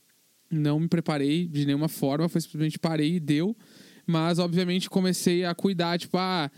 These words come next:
suprir proteínas e tal. Tipo assim, eu tomo B doze em pó, eu ponho na comida todo dia e tal, que é uma coisa que faz falta, principalmente pra vegetariano e vegano. Então, é, foi mais ou menos assim, tipo, foi,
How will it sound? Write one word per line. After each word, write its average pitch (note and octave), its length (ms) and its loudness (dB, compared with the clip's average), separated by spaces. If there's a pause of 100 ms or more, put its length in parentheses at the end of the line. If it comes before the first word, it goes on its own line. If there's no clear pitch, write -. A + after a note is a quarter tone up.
(220)
suprir D#3 380 0
proteínas E3+ 1000 0
e D3+ 60 -2
tal. D#3 720 0
Tipo D#3 280 -2
assim, F#3 240 0
eu D#3 120 0
tomo D#3 360 0
B E3 180 0
doze D#3+ 800 0
em D#3+ 160 0
pó, E3 480 0 (260)
eu C#3 120 -2
ponho C#3+ 200 0
na D3+ 80 0
comida D#3+ 680 0
todo D3+ 260 -4
dia D#3+ 480 0
e C#3+ 60 0
tal, C#3 240 -2
que D3+ 80 -4
é - 20 0
uma C#3 60 -2
coisa C#3+ 160 0
que - 80 -8
faz - 240 -6
falta, C#3+ 260 -2
principalmente D3 280 -4
pra C#3+ 80 0
vegetariano C3+ 420 0
e C#3 60 0
vegano. C#3+ 500 0 (480)
Então, D3+ 400 0 (1120)
é, C#3 400 0
foi D#3+ 220 0
mais E3+ 160 0
ou F#3 80 2
menos F#3 160 2
assim, A3+ 420 0
tipo, - 340 -4
foi, F3 480 0